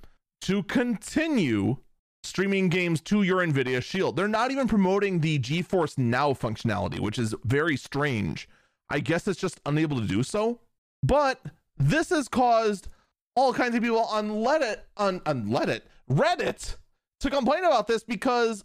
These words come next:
apparently the Shield streaming feature was far superior to Steam Link in every single way possible.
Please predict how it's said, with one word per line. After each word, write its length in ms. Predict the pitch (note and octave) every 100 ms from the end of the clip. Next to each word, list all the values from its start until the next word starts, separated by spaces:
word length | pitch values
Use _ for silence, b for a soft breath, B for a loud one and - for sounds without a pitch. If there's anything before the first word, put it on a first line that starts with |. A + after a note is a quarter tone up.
| G#3+
apparently 600 | A3 C4+ D4 E4+ A3+ F#3+
the 400 | F#3 F#3+ F3+ D3+ b b b
Shield 400 | - - C#4 F#4+
streaming 380 | E4+ B3 G#3+ F3+
feature 460 | D#3 G3 - F#3+ F3+
was 320 | E3+ E3+ - _ -
far 320 | D4 E4 D#4+
superior 720 | - B3 E3 F#3 D#4 D4 G3+
to 220 | - A#3+
Steam 600 | - - - C4 E4 E4+
Link 380 | G#3 D#3 E3 - b b b -
in 200 | A3+ - -
every 360 | A3+ A3+ B3+
single 420 | A#3 A#3+ A3 A3 G3+
way 240 | E3+ F3+
possible. 760 | - A#3 D4+ - D#3+ A2 -